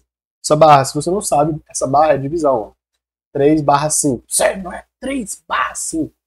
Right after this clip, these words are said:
Tanto faz, pode ser assim de ladinho, ou pode ser assim na vertical ou na horizontal, beleza? Então, não, é falso. Por quê? Porque o que vai indicar que a subtração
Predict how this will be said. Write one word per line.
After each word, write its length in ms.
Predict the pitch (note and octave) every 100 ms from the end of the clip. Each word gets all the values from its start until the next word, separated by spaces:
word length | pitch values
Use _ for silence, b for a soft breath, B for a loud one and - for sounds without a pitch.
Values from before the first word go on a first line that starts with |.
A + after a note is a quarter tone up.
| _ _ _
Tanto 180 | A#2+ B2
faz, 280 | F3+ A2+ G2+
pode 260 | - A2 -
ser 120 | A2+
assim 300 | A2+ - C3+
de 100 | D#3
ladinho, 500 | B2 A2 A2+ C3+ D#3+
ou 100 | B2+
pode 260 | B2 A#2+ -
ser 80 |
assim 220 | B2 - A2
na 100 | A#2
vertical 760 | A#2+ A#2 B2 - A2+ A2 C#3+ _ _ _ _ _ _
ou 160 | A2+
na 180 | A#2 B2+ -
horizontal, 680 | B2 A#2 B2+ C3+ D#3+ - F#2+
beleza? 440 | G#2+ F#3+ A3+ A3+ _ _ _ -
Então, 340 | C#3 E3 G3
não, 320 | D3+ C3+ D3 B2+
é 60 |
falso. 540 | - - B2 A2 - -
Por 180 | A#2
quê? 200 | A#2+ C#3
Porque 200 | E3+ -
o 120 | D3 C3+
que 180 | C3
vai 180 | C3 C3+
indicar 320 | C3+ C3 A#2+ A#2
que 80 |
a 40 | -
subtração 760 | - A#2+ B2+ A#2+ B2 B2 F#3+